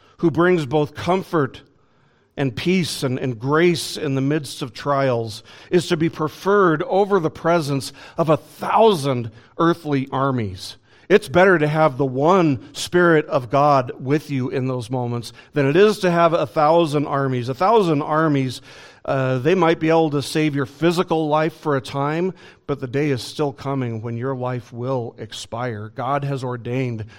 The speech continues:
the expiration of every one of our lives,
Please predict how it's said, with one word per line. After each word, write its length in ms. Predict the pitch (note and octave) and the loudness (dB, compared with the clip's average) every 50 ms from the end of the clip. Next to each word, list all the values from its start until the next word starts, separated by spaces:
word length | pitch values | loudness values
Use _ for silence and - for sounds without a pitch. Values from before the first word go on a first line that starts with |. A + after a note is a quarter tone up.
| - - - _ _ _ _ | -20 -20 -20 _ _ _ _
the 140 | B2 B2 C#3 | -2 -2 -2
expiration 640 | D3+ - - - C#3+ C#3 D3 D3 C#3 - C#3+ C3 | -2 -2 -6 -4 0 0 0 0 0 -2 -2 0
of 60 | B2+ | 2
every 220 | C#3 D3 D3 D3+ D3 | 2 2 2 2 0
one 220 | C#3 C#3 D3 D3+ | 0 2 2 2
of 100 | D3+ B2+ | 2 2
our 160 | C3 B2 A#2 | 2 0 0
lives, 640 | A2 A2 G#2+ G#2 G#2+ G2+ G2+ G2 - - - - | -2 -6 -8 -8 -8 -8 -10 -10 -12 -14 -14 -14